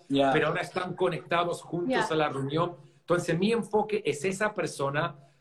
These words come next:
Speaker 2: pero
Speaker 3: Right.
Speaker 2: no a cristianos que son miembros de otra iglesia, ¿no?
Speaker 3: Right.
Speaker 1: Totalmente.
Speaker 2: Y por eso te hacía la pregunta para ver cuál es tu perspectiva y tu enfoque.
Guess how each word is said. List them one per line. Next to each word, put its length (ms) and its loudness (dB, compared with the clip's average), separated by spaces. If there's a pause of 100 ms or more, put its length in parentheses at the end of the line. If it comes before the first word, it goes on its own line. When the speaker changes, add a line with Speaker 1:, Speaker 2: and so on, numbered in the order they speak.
Speaker 2:
pero 200 4
Speaker 3:
Right. 100 2
Speaker 2:
no 80 2
a 120 0
cristianos 600 -2
que 100 -4
son 280 -2
miembros 420 0
de 120 -2
otra 280 0
iglesia, 480 0
¿no? 200 4
Speaker 3:
Right. 120 4
Speaker 1:
Totalmente. 420 4
Speaker 2:
Y 40 -2
por 140 6
eso 240 4
te 100 2
hacía 260 4
la 160 2
pregunta 560 0
para 180 2
ver 180 -2
cuál 240 0
es 140 -6
tu 180 -4
perspectiva 720 -4
y 100 -6
tu 200 -4
enfoque. 680 -2